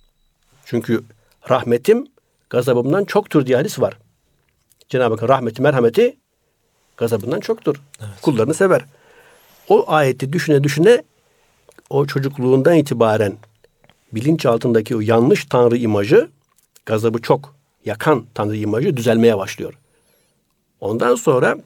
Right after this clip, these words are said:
Speaker 1: Rabbini sevdiği zaman ibadetlerin kıvamı artıyor. İbadetlerde ihlası artıyor. Yani onun için o çok önemli bir şey.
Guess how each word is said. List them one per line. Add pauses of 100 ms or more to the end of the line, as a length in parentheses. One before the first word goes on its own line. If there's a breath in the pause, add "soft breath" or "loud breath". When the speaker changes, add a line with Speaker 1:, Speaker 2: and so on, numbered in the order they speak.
(880)
Speaker 1:
Rabbini
sevdiği
zaman
ibadetlerin
kıvamı
artıyor. (1080)
İbadetlerde
ihlası
artıyor. (840)
Yani
onun
için
o
çok
önemli
bir
şey.